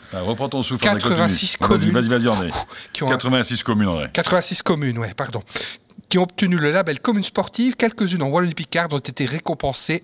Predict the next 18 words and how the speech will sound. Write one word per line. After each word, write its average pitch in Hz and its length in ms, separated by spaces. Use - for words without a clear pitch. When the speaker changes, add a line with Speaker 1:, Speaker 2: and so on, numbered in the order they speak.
Speaker 2:
pour - 120
leur 110 120
visibilité 156 640
de 135 60
leur 127 200
offre 190 200
sportive 170 440
et 139 60
les 135 240
initiatives 175 500
prises 180 380
malgré 156 380
la 143 80
pandémie. 135 440
Speaker 1:
Respire, 107 600
André, 113 320
respire. 110 360
Speaker 2:
Oui, 151 220